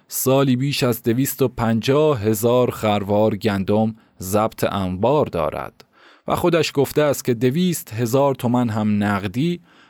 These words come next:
املاک و اجاره مستغلات شهری دارد و پنج هزار تفنگ با فشنگ دارد و سه هزار سوار تفنگچی نیز در املاکش حاضر دارد. زیاده از سی نفر هم زن دارد.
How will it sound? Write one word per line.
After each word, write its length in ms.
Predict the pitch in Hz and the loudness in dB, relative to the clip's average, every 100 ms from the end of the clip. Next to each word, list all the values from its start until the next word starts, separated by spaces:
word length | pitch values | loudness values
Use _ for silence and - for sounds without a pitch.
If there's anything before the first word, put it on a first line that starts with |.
| - | -8
املاک 580 | 117 113 110 123 151 - | -2 0 2 2 2 2
و 80 | 139 | 0
اجاره 560 | 110 101 110 104 127 139 | 0 0 2 2 2 2
مستغلات 880 | 110 104 - 104 92 95 107 123 123 | 2 0 -2 -2 0 0 0 0 -2
شهری 640 | - 101 92 92 113 156 | -2 -2 -2 -2 -2 0
دارد 520 | 113 87 82 60 - _ _ - _ | 0 0 -6 -10 -18 _ _ -20 _
و 80 | 110 | -4
پنج 440 | - 120 143 139 101 | -2 0 0 0 0
هزار 380 | 113 117 127 | 0 2 2
تفنگ 640 | 123 117 101 120 139 139 123 | 0 -2 -2 0 0 -2 0
با 140 | 113 | 0
فشنگ 640 | 107 104 98 123 147 151 123 | 0 -2 -2 0 0 -2 0
دارد 520 | 131 127 120 117 - _ _ _ | 2 4 2 0 -4 _ _ _
و 80 | 113 | -2
سه 200 | 107 - | 0 0
هزار 540 | 151 120 104 110 139 139 | 0 0 2 2 2 2
سوار 480 | - 110 110 131 | 0 0 2 2
تفنگچی 800 | 127 110 - 110 104 101 - 175 | 0 -2 0 0 0 -2 -2 0
نیز 320 | 175 160 147 - _ _ | 2 2 0 -6 _ _
در 220 | 101 95 - | 0 0 -2
املاکش 760 | 110 98 101 120 117 113 104 | -2 0 0 0 0 0 0
حاضر 480 | - 92 92 139 160 | -2 -2 0 2 2
دارد. 600 | 101 85 80 - - - _ _ _ _ | 0 -4 -6 -10 -14 -20 _ _ _ _
زیاده 460 | - 101 123 123 135 | -6 0 2 4 2
از 140 | 139 | 2
سی 300 | 120 - 156 | 0 -2 -2
نفر 360 | 165 135 127 127 | 0 0 0 0
هم 260 | 117 123 117 | 2 0 0
زن 420 | 98 127 160 127 | 0 0 2 0
دارد. 600 | 92 85 76 - - | 0 -2 -4 -8 -12